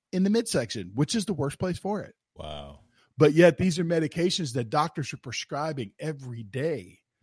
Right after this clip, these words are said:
Speaker 1: to people that are diagnosed with type two diabetes. The problem with the way that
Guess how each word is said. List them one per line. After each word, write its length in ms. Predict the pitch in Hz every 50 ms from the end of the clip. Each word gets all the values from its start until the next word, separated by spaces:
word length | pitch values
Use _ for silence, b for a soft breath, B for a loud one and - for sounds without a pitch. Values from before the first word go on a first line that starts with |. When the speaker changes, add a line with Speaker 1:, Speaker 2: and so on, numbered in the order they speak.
| _ _ _ _ _ _ _
Speaker 1:
to 80 | - -
people 320 | - - 143 139 131 151 135
that 140 | 131 127 120
are 60 | 113
diagnosed 580 | 104 113 113 113 113 107 92 95 98 101 -
with 100 | - 123
type 220 | - - 95 85 -
two 140 | - 110 95
diabetes. 640 | 87 82 87 90 101 143 156 147 - 107 - - - _ _ _ _ _ _ _ B B B B B B -
The 80 | 131
problem 880 | 95 - - - 117 117 147 196 277 190 123 101 92 90 87 90 104 113 - _ _ -
with 260 | 113 110 110 101 - -
the 80 | 107 95 90
way 320 | 98 127 135 143 143 147 147
that 380 | 127 127 135 123 120 120 120